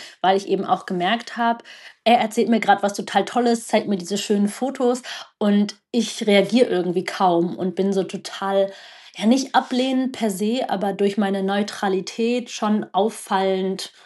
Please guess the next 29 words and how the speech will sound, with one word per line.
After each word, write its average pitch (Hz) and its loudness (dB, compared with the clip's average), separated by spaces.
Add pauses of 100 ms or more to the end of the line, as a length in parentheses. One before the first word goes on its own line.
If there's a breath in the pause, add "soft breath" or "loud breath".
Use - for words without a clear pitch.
(200 soft breath)
uneuphorisch 196 2
im 185 0 (460)
Vergleich 185 2
zu 190 -6
seiner 180 2
Erwartungshaltung 175 0
wahrscheinlich. 165 -8 (260 loud breath)
Und 208 -2
dann 220 2
habe 240 0
ich's 247 -6
halt 240 0
einfach 233 2
mal 214 4
gesagt 196 0
und 196 -6
ich 196 -4
mal 196 -4
so, 196 -2
„Ja, 202 2
es 208 -2
tut - -8
mir 202 2
leid, 214 0
ich 208 -10
würde 196 -6
mich 196 -6
grad - -6
gerne 190 -4